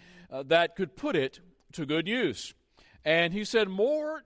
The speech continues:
to appease his conscience than anything else, uh, he made an inquiry. He said it wasn't really a, a serious inquiry, but he sent a letter to the city officials suggesting his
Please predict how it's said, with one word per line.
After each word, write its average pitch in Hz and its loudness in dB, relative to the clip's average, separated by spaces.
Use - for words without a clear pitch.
to 220 -4
appease 214 -4
his 143 -8
conscience 147 0
than 131 0
anything 220 0
else, 156 0
uh, 147 -6
he 170 -4
made 185 4
an 175 2
inquiry. 135 0
He 190 -4
said 180 -2
it 165 0
wasn't 170 0
really 160 2
a, 120 2
a 123 -10
serious 170 -2
inquiry, 139 0
but 196 0
he 233 0
sent 220 -2
a 214 4
letter 170 4
to 160 -2
the 151 -4
city 190 2
officials 156 -2
suggesting 147 0
his 175 -6